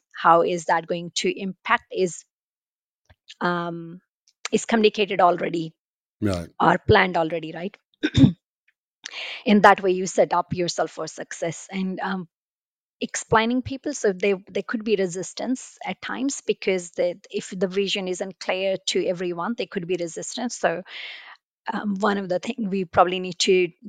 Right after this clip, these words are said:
Speaker 1: as leaders, need to do a lot more is clearly stating the vision and showing the benefits of it to everyone involved,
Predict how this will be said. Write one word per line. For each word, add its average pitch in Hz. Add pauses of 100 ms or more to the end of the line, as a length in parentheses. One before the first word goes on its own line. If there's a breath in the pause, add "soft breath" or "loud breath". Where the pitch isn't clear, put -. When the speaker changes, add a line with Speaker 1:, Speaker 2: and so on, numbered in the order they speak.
(140)
Speaker 1:
as 202
leaders, 190
need 190
to 190
do 185
a 170
lot 180
more 175
is 180 (440)
clearly 190
stating 170
the 170
vision 170
and 180
showing 185
the 170
benefits 170 (100)
of -
it 175 (160)
to 190 (100)
everyone 185
involved, 170